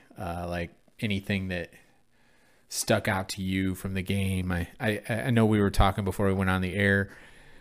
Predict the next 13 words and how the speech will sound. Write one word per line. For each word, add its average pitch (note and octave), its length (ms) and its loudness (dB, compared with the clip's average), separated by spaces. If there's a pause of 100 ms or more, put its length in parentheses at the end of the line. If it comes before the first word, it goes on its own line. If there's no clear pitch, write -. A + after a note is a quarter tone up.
(140)
that A2+ 340 0
we G2+ 160 0
didn't D#3+ 280 4 (100)
run C3 380 2
the C3+ 80 6
ball G2 420 2
as, G2 120 -4 (300)
as A2 480 -2
well G#2+ 400 4
as G2 180 0
we G2 180 -2
have G2 500 0
recently, F#2+ 800 -2